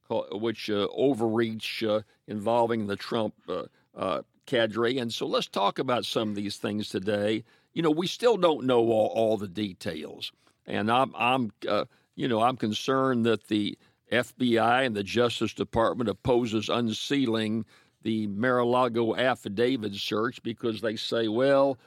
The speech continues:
there's some information in the affidavit presented to the judge that might compromise other investigations. Well, look, when you've been charged, when they're coming after you, when, uh,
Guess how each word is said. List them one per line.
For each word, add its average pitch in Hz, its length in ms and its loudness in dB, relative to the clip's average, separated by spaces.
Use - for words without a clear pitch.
there's 113 220 0
some 117 180 0
information 123 800 0
in 104 220 -2
the 104 180 -4
affidavit 113 720 0
presented 104 420 -4
to 110 100 -4
the 98 120 -6
judge 110 600 -2
that - 180 -6
might 127 280 0
compromise 113 1200 0
other 113 320 2
investigations. 104 1080 -4
Well, 147 160 2
look, 262 200 4
when 165 160 -2
you've 247 160 -2
been 220 160 -2
charged, 175 720 2
when 131 200 0
they're 151 160 0
coming 214 420 0
after 196 400 2
you, 101 480 0
when, 127 460 0
uh, 104 100 -2